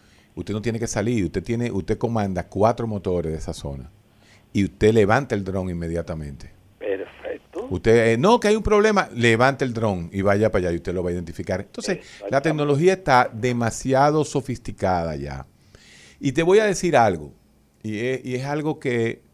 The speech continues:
Speaker 1: uno tiene que atemperarse al tercer mundo. Una cosa es lo que uno diga y otra cosa es la realidad real.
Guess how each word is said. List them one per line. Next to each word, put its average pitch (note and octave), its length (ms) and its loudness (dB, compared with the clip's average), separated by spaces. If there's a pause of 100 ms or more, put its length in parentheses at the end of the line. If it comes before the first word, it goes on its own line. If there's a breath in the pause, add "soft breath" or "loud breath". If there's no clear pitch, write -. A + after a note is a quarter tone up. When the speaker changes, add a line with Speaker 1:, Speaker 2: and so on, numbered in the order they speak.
(360)
Speaker 1:
uno B2 260 -2
tiene A#2+ 280 0
que A#2 100 2
atemperarse G#2 1300 -2
al F2+ 120 -6
tercer F#2 360 -6
mundo. F#2+ 440 -6 (680)
Una F#2+ 220 -8
cosa G2+ 240 -10
es G2+ 60 -6
lo G2 80 -12
que G2 60 -14
uno G#2 160 -10
diga G#2 260 -4
y G#2 40 0
otra F2+ 200 -4
cosa F#2 220 -8
es F#2+ 40 -4
la F#2 80 -4
realidad E2+ 400 -6
real. F2 380 -4